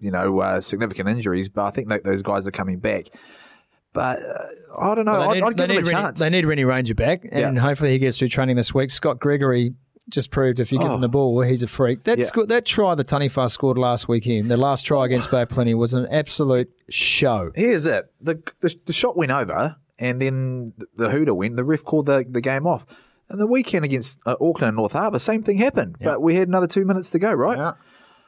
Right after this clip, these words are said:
Speaker 1: But Gregory is. I,
Speaker 2: The
Speaker 1: I don't
Speaker 2: world's
Speaker 1: know.
Speaker 2: against us, mate.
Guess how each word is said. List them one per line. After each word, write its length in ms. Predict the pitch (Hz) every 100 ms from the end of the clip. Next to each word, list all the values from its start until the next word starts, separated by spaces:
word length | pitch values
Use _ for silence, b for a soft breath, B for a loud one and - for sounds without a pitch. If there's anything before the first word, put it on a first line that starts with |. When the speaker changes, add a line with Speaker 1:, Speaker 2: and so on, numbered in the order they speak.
| b
Speaker 1:
But 320 | - 175 - _ _ -
Gregory 440 | - 233 190 156 131
is. 280 | 151 104 131
I, 40 |
Speaker 2:
The 80 | 147 120
Speaker 1:
I 20 |
don't 100 | 139
Speaker 2:
world's 200 | 170 120
Speaker 1:
know. 40 | 143
Speaker 2:
against 320 | 139 147 -
us, 180 | 101 -
mate. 160 | 80